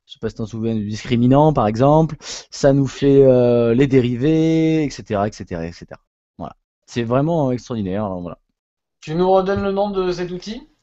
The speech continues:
Speaker 1: Donc, wolframalpha point com. W, je répète, non, non, je répète pas. W, <laughs> je le marquerai dans les notes de l'émission.
Speaker 2: Ouais.
Speaker 1: wolframalpha point com. Voilà, vraiment un outil
Speaker 2: Wolfram
Speaker 1: génial, voilà.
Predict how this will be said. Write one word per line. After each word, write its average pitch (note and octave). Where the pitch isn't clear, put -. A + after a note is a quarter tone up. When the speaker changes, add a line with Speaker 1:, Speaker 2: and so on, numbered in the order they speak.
Speaker 1:
Donc, C3+
wolframalpha F#3
point D#3
com. A#2
W, D#3
je B2+
répète, E3
non, G#2+
non, F#2
je A2
répète G#2+
pas. G2+
W, C3+
<laughs> -
je -
le D3+
marquerai D3
dans C#3+
les C3+
notes C3+
de C3
l'émission. C#3
Speaker 2:
Ouais. G#2+
Speaker 1:
wolframalpha D3
point A2+
com. D#2+
Voilà, G2
vraiment D3+
un C#3+
outil A2+
Speaker 2:
Wolfram E3
Speaker 1:
génial, B2
voilà. E2+